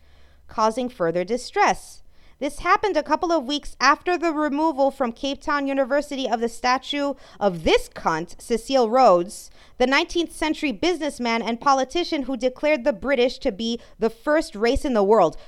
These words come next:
You, Cecile Rhodes, you're on my shit list even though you're dead. Fuck you.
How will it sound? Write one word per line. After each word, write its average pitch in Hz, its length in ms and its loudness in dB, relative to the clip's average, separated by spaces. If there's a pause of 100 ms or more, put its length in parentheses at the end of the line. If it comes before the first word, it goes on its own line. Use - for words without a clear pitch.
You, 233 320 4
Cecile 240 460 2
Rhodes, 196 500 6
you're 262 180 4
on 285 140 4
my 202 100 2
shit - 360 -2
list 226 260 0
even 240 200 2
though 233 80 0
you're 196 180 2
dead. 220 320 2
Fuck - 400 0
you. 151 260 0